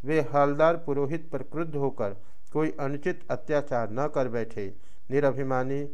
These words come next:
श्री रामकृष्ण देव चुप रहे। तदनंतर कुछ दिनों के बाद दूसरे किसी अपराध के कारण मथुर बाबू उस पर क्रुद्ध हुए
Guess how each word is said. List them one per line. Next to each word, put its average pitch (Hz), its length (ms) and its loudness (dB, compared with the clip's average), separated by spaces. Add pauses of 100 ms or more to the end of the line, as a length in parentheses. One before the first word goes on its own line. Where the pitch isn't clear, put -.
(240)
श्री 151 200 0
रामकृष्ण 147 640 0
देव 135 200 0
चुप 135 280 -2
रहे। 104 300 -2 (360)
तदनंतर 131 560 0
कुछ 160 240 -2
दिनों 135 280 0
के 117 180 -2
बाद 127 400 2 (360)
दूसरे 175 400 0
किसी 151 360 -2
अपराध 131 440 0 (120)
के 120 120 -2
कारण 123 480 0 (360)
मथुर 160 280 0
बाबू 135 360 2
उस 117 140 -2
पर 120 160 -2
क्रुद्ध 147 340 -2
हुए 113 340 -2